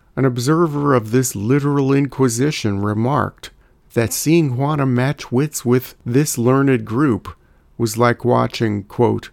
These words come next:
"a royal galleon fending off a few canoes," end quote.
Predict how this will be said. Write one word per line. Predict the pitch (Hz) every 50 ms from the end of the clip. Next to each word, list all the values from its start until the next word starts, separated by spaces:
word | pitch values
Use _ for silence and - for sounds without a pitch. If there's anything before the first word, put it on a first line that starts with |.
| _ _ _ _ _ _ _ _
"a | 95 98
royal | 98 101 113 123 131 139 139 135 135 131
galleon | 123 107 123 113 107 117 123 120 117 117 117 117 117 113 110 101
fending | - - - 117 117 117 110 113 113 113 110
off | 110 110 117 117 - -
a | 98
few | 90 - - - 107 107 113 117
canoes," | - - 117 113 101 98 104 107 - - - - 110 - - - - _ _ _ _ -
end | 90 90 - -
quote. | - - - - - - -